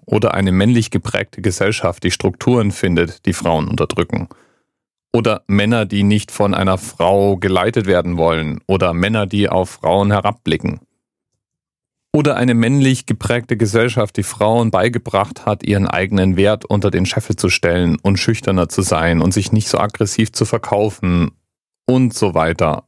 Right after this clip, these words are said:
und so weiter. An all dem ist auch sicher was dran. Also es ist natürlich so, dass Jahrhunderte und Jahrtausende von männlich dominierter Gesellschaft Spuren hinterlassen.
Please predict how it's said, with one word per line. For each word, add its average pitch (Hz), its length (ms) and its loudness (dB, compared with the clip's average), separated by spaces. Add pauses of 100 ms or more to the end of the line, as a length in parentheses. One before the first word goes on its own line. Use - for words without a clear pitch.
und 87 320 2
so 80 160 0
weiter. - 400 -2 (840)
An 117 200 -2
all 156 180 -2
dem 156 220 -2
ist - 260 -6
auch 117 160 -4
sicher 147 380 0
was 135 180 -4
dran. 113 320 -4 (340)
Also 101 540 -2
es 110 160 -4
ist - 300 -2
natürlich 101 500 0
so, 85 300 0
dass - 400 -2 (120)
Jahrhunderte 120 800 2
und 117 140 2
Jahrtausende 117 880 0
von 104 300 -2
männlich 113 360 2
dominierter 104 460 2
Gesellschaft 101 560 -2
Spuren 110 300 0
hinterlassen. - 560 -4